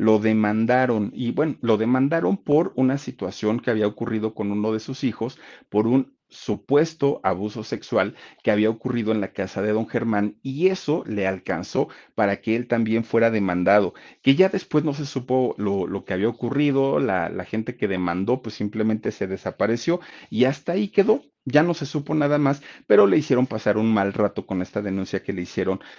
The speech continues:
a, a don Germán en ese dos mil quince. Bueno,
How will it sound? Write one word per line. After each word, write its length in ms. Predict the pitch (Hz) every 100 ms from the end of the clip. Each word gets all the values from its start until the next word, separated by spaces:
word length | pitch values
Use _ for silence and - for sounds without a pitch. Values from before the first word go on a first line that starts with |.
| -
a, 540 | - 90 90 87 82 92
a 40 |
don 160 | 90 85
Germán 520 | 98 92 92 98 98
en 140 | 98
ese 180 | 95 -
dos 220 | 95 92
mil 240 | 101 117 131
quince. 340 | 208 214 - - _
Bueno, 240 | - 80